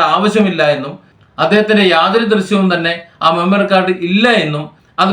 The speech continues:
ഫിറ്റ് ചെയ്ത കമ്പനി തന്നെ ഇപ്പോൾ പുറത്ത് പറഞ്ഞു കഴിഞ്ഞു. ഏകദേശം പന്ത്രണ്ടായിരത്തി അഞ്ഞൂറോളം രൂപ മാത്രം വിലയുള്ള ഒരു സാധാരണ ഒരു, ആ, ഒരു റെക്കോർഡിംഗ് സിസ്റ്റം മാത്രമാണ് അതെന്നും അതിൽ നൂറ്റി ഇരുപത്തെട്ട് ജി ബി ആണ്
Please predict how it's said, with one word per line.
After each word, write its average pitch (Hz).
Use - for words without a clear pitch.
ഫിറ്റ് 196
ചെയ്ത 220
കമ്പനി 202
തന്നെ 175
ഇപ്പോൾ 156
പുറത്ത് 160
പറഞ്ഞു 156
കഴിഞ്ഞു. 143
ഏകദേശം 196
പന്ത്രണ്ടായിരത്തി 196
അഞ്ഞൂറോളം 185
രൂപ 170
മാത്രം 165
വിലയുള്ള 151
ഒരു 202
സാധാരണ 196
ഒരു, 170
ആ, 160
ഒരു 165
റെക്കോർഡിംഗ് 180
സിസ്റ്റം 170
മാത്രമാണ് 160
അതെന്നും 139
അതിൽ 208
നൂറ്റി 220
ഇരുപത്തെട്ട് 214
ജി 196
ബി 196
ആണ് 175